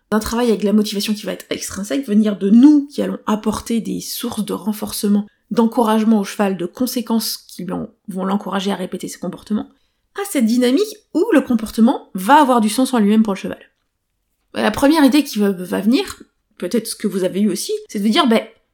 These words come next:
je peux utiliser mes outils actuels, mes outils de renforcement, hein, positifs comme, comme négatifs,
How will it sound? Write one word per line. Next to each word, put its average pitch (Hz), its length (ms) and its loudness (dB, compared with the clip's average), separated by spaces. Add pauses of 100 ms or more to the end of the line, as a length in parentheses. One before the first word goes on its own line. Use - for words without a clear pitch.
(220)
je - 160 -16
peux 254 100 0
utiliser 311 400 4
mes 226 160 6
outils 233 240 0
actuels, 294 460 0
mes 202 180 2
outils 208 160 -2
de 208 80 2
renforcement, 285 800 -2
hein, 196 340 -2
positifs 220 380 -2
comme, 208 340 0 (140)
comme 208 140 0
négatifs, 240 540 0